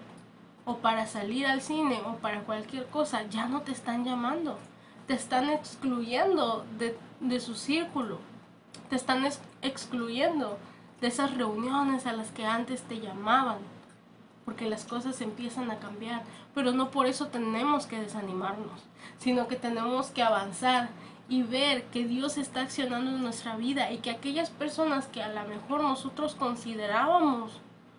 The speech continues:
nuestros amigos ya no están. Y no tenemos por qué desanimarnos, porque Dios por algo está haciendo las cosas.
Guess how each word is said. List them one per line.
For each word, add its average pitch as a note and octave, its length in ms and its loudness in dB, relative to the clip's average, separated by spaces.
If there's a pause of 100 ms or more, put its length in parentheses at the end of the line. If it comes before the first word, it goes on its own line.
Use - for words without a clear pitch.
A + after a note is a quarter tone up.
(180)
nuestros A#3+ 460 0
amigos C#4+ 600 0 (120)
ya A3 200 -2
no D4 320 -2 (600)
están. B3+ 500 2 (1300)
Y C#4 80 2
no B3+ 140 4
tenemos C#4+ 400 2
por A3 140 -10
qué A3 140 -8
desanimarnos, G3+ 760 -4
porque A#3+ 280 -6
Dios B3 240 -4
por B3 200 -4
algo C4+ 260 -2
está G#3+ 200 -10
haciendo G#3 300 -10
las G3 240 -10
cosas. D4+ 320 -8